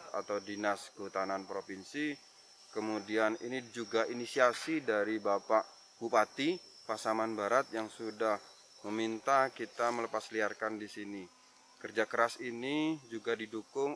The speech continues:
oleh T N I Polri dan juga P T P M S dan tentunya Ninik Mama yang berada di Sungai Aur ini.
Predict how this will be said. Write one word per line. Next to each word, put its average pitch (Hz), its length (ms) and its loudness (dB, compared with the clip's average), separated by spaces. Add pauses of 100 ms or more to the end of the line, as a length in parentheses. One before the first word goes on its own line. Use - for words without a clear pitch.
oleh 113 160 0
T 113 160 -4
N 107 240 0
I 107 80 -8
Polri 104 480 0 (400)
dan 104 220 2
juga 104 260 2
P 117 240 0
T 104 160 -2
P - 80 -4
M 98 320 0
S 117 240 0 (160)
dan 113 320 2
tentunya 117 640 -2 (560)
Ninik 113 320 0
Mama 120 480 4
yang 120 160 0
berada 110 560 4
di 117 320 -4 (320)
Sungai 110 480 2
Aur 110 320 2
ini. 107 240 -2